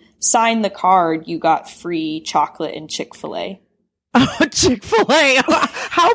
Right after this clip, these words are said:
Speaker 2: perfectly horrible is that?
Speaker 1: I know. And I, if you didn't sign it, you had to, like,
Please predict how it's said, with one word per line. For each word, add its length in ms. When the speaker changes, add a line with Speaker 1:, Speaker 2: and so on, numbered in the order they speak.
Speaker 2:
perfectly 680
horrible 720
is 340
that? 580
Speaker 1:
I 200
know. 340
And 300
I, 380
if 160
you 140
didn't 320
sign 320
it, 140
you 100
had 180
to, 100
like, 260